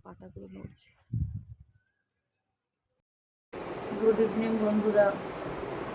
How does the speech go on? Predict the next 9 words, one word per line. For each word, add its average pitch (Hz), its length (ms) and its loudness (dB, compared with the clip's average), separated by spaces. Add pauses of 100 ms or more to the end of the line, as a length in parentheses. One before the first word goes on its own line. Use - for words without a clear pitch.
(480)
খুব 208 140 -2
দুঃখে 220 280 4
কষ্টে 208 280 8
আছি। 202 280 8 (1400)
জামা 202 200 8
পরেছি, 202 380 4 (1400)
ফ্রক 190 200 8 (120)
পরেছি 185 280 0
একটা, 175 300 0